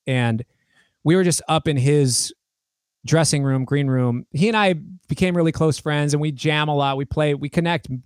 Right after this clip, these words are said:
deep on a musical thing, and it's really fun. So I was up there in his dressing room. I was just playing that. He's like, "Oh my gosh, that sounds, is it, we, oh, that's cool." It's like, "What if we went here with it?" And then he played this other bridge that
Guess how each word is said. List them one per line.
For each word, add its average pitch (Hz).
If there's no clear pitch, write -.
deep 156
on 131
a 127
musical 131
thing, 107
and 139
it's 139
really 175
fun. 151
So 131
I 147
was 151
up 165
there 170
in 143
his 135
dressing 151
room. 147
I 131
was 127
just -
playing 147
that. 135
He's 127
like, 131
"Oh 143
my 120
gosh, 139
that -
sounds, 135
is 127
it, -
we, 143
oh, -
that's -
cool." 139
It's -
like, 117
"What 156
if 170
we 185
went 143
here 156
with 117
it?" 98
And 135
then 151
he 180
played 147
this 131
other 131
bridge 143
that 123